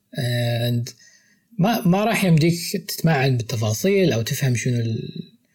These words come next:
شنو الشيء اللي جذبك حق هالصورة أو حق هالمنظر أو حق هالفكرة أو،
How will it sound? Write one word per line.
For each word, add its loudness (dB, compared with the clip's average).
شنو 2
الشيء 2
اللي 4
جذبك 2
حق 0
هالصورة 0
أو 0
حق -2
هالمنظر 0
أو -2
حق -4
هالفكرة -4
أو، -6